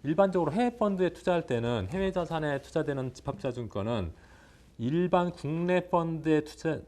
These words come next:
투자할 때 설명하는, 설명해주는 기-, 기본적인 설명사항 외에 추가적으로 설명해야 될 사항이 있다 했죠.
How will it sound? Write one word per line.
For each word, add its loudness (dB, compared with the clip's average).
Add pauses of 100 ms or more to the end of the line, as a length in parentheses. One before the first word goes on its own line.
(180)
투자할 2
때 0
설명하는, -2 (100)
설명해주는 -2
기-, -10 (260)
기본적인 0
설명사항 -2
외에 2 (180)
추가적으로 4
설명해야 0
될 0
사항이 -4 (200)
있다 -2
했죠. -2